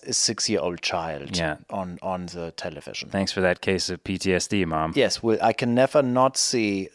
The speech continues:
Speaker 1: this, uh, alien coming from the tummy of another human like that.
Speaker 2: Yeah.
Speaker 1: I wish I had waited, like, ten years to see this.
Speaker 2: So, yeah, a note to people with children.
Speaker 1: Yeah.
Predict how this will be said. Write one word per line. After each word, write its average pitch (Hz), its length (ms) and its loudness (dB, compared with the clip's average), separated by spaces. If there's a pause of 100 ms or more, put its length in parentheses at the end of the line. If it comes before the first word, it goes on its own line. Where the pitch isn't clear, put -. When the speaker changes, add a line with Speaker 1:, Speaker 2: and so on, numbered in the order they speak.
Speaker 1:
this, 107 360 2
uh, 107 200 -2
alien 120 440 2
coming 117 320 0
from 117 180 2
the 104 80 0
tummy 104 460 0
of 92 100 0
another 95 300 -2
human 92 360 -4
like 95 280 -2
that. 156 360 0 (220)
Speaker 2:
Yeah. - 160 2
Speaker 1:
I - 40 -4
wish 127 460 4
I 113 120 0
had 107 160 0
waited, 104 500 2
like, 95 220 -2
ten 107 240 0
years 90 300 -2
to 90 120 -10
see 76 220 -4
this. 62 260 -8
Speaker 2:
So, - 380 0
yeah, 110 260 2
a 95 60 4
note 107 380 4
to 139 140 -2
people 123 300 0
with 123 80 -2
children. 90 520 2
Speaker 1:
Yeah. 240 200 4